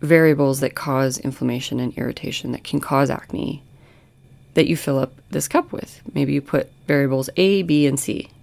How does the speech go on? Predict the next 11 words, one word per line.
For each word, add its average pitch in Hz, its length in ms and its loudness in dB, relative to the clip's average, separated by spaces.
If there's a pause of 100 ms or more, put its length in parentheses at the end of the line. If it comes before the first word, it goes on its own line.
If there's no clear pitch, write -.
in 135 120 0
that - 180 -4
cup, - 240 -8 (800)
but 156 100 4
it's 151 140 0
not 165 160 4
overflowing. 160 640 2 (840)
So - 140 -8
the - 60 -6
skin's - 320 -4
fine. - 340 0